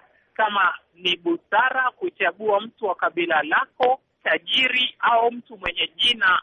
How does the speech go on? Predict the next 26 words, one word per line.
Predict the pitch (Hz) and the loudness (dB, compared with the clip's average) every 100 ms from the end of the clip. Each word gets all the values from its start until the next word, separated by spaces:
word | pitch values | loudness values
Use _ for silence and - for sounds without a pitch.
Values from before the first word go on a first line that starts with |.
| - | -4
au | - 247 240 190 208 _ _ - | -2 2 4 2 -4 _ _ -10
kuchagua | - 208 - 226 202 | -4 -4 0 0 0
kiongozi | - 170 185 202 196 | -4 -6 -2 -2 0
ambaye | 170 170 190 185 - | -4 0 2 2 0
atatatua | 160 160 156 160 - 185 165 | -4 -6 -8 -10 -2 -2 -2
shida | - - 190 170 156 - _ | -8 -6 -4 0 0 0 _
za | 170 - | -4 -4
mwananchi. | - - - _ - - _ 165 | -8 -8 -18 _ -20 -20 _ -2
Manake | 175 185 - 160 - | 0 -2 -6 -10 -14
siku | 226 220 | -10 -8
za | 190 | -2
hivi | 196 202 | -2 -2
karibuni | - 170 156 175 233 233 - _ _ _ _ | -2 -2 -2 -2 -2 -4 -12 _ _ _ _
Kenya | 226 226 220 - | -2 2 -2 -2
imekumbwa | 175 165 - 208 196 - | -12 -14 -6 -4 -2 0
na | 156 | 0
changamoto | 180 - 165 170 185 - 151 | -2 -2 -2 0 -2 -2 -8
kibao, | 160 - 165 151 131 - _ _ _ _ _ - | -10 -2 2 2 0 -6 _ _ _ _ _ 0
na | |
wananchi | 170 170 165 202 214 220 | 4 4 4 0 -2 0
wanataka | 185 165 160 202 180 - 175 156 _ _ 196 | 0 0 -2 -4 -4 2 0 0 _ _ -16
mtu | 208 220 | -4 -2
ambaye | 180 202 208 196 | 0 2 2 2
ataweza | 165 - 170 165 214 214 180 | -2 -2 0 2 2 2 -2
kupambana | - - 175 165 185 185 170 | -4 -4 -4 0 2 2 2
na | 156 147 | 2 2